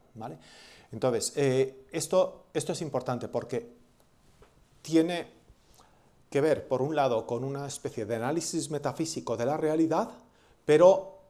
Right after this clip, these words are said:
por eso muestra también nuestra propia trascendencia, ¿sí? Entonces, hay, eh, aspectos en el ente que son tras-, propiedades trascendentes suyas, ¿sí? Y iremos ahora a, a comentarlos.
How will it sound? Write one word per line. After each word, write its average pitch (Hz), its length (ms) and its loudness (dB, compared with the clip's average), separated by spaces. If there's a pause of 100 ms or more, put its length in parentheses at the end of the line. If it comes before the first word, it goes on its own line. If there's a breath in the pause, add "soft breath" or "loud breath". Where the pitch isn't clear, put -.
(420)
por 131 140 8
eso 190 560 4
muestra 170 520 2
también 170 440 0
nuestra 190 440 0
propia 135 300 0
trascendencia, 101 720 -8 (380)
¿sí? 135 260 -6 (400 loud breath)
Entonces, 120 520 0
hay, 147 280 4 (500 loud breath)
eh, 127 600 0
aspectos - 920 -2
en 160 120 -4
el 165 120 -2
ente 143 480 -4 (100)
que 151 320 -2 (340)
son 143 460 -6
tras-, 135 420 -4
propiedades 139 640 0
trascendentes 139 760 -4
suyas, - 500 -14 (280)
¿sí? 117 360 -16
Y 95 440 -12
iremos 104 340 -8
ahora 98 200 -8
a, 95 360 -14
a 117 100 -10
comentarlos. - 600 -12